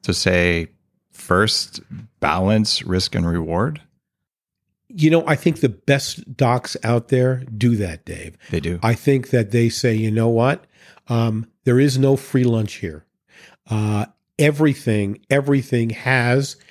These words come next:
Speaker 2: predictable and unforeseen risk. As long as you're capable of, of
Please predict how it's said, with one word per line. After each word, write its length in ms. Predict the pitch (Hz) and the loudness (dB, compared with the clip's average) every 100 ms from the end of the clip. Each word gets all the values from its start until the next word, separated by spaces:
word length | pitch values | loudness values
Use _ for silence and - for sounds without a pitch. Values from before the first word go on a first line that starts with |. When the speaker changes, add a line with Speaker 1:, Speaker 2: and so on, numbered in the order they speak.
| _ _ _ _ - _ _ _ - | _ _ _ _ -20 _ _ _ -4
Speaker 2:
predictable 800 | - 101 120 - 160 175 185 175 _ _ _ - | 0 2 2 2 0 0 -4 -8 _ _ _ 0
and 200 | 127 131 | 0 2
unforeseen 840 | 147 151 - 135 - - 139 127 110 | 0 0 2 0 0 -2 2 2 2
risk. 500 | 98 76 - - - _ _ _ - - _ _ _ _ - | -2 -6 -10 -18 -20 _ _ _ -20 -20 _ _ _ _ -2
As 180 | 113 | 0
long 480 | 117 131 147 170 180 | 0 2 2 2 -2
as 260 | 147 135 - | -2 -2 2
you're 180 | 127 110 | 0 0
capable 920 | - - 180 202 123 - 65 - - _ _ _ - | -6 -2 0 0 -2 -6 -10 -12 -20 _ _ _ -2
of, 240 | 120 113 - | -2 -2 -2
of 300 | 127 113 110 | 0 0 -2